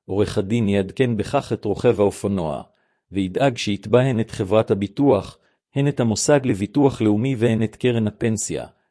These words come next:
אם התאונה גרמה לרוכב האופנוע לאובדן כושר עבודה לזמן מסוים.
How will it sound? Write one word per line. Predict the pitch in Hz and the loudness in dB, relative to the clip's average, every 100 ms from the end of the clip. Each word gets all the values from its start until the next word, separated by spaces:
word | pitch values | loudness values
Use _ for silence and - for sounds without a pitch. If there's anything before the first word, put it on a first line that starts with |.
| _ 123 | _ -4
אם | 127 | -2
התאונה | 120 107 107 139 | 0 0 2 0
גרמה | 107 110 117 139 | 2 2 2 2
לרוכב | 123 117 117 107 | 2 2 0 0
האופנוע | 104 101 113 117 123 127 | 0 0 -2 0 0 2
לאובדן | 110 101 98 113 127 123 | 4 2 2 0 0 0
כושר | 120 - 113 | -2 2 2
עבודה | 101 98 104 123 | 2 2 2 2
לזמן | 135 120 117 131 135 | 2 0 -2 -2 -2
מסוים. | 110 - 98 76 64 | -2 -4 -4 -6 -8